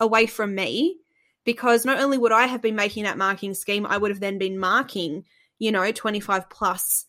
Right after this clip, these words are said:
But you're right, like, it's one s-, simple thing,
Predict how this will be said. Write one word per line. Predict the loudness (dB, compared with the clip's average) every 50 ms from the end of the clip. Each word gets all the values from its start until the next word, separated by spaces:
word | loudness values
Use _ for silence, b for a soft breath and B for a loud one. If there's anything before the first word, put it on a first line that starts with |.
| _ _ _ _ _ -4
But | -2 -2
you're | 0 0
right, | 0 0 2 2
like, | 0 -2 -2
it's | -6 0
one | 2 4 4 4
s-, | 2 0 -2 -4 _ _ -4
simple | -2 0 4 4 2 2 2 -2 -2 -2
thing, | -2 -2 -4 -2 -2 -2 -4 -4 -4